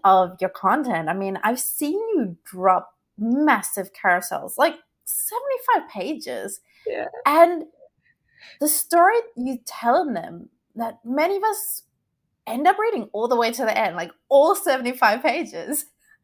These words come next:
Speaker 1: And what role do you think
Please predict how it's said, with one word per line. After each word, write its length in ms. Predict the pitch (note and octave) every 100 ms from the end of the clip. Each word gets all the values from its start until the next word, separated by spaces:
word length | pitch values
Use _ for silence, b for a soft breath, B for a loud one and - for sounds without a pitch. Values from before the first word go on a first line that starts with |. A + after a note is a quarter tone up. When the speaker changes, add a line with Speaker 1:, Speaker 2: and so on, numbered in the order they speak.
| B F5+ D5 G#4+ -
Speaker 1:
And 340 | F4 - F4+ F4 B B
what 340 | B3+ D4 B4+ D4+ A#3
role 600 | G#3+ C4 G3+ F#3 F#3 - _ _ _ G#3
do 140 | G#3+
you 320 | A#3+ B3+ F#4 -
think 300 | G3+ E3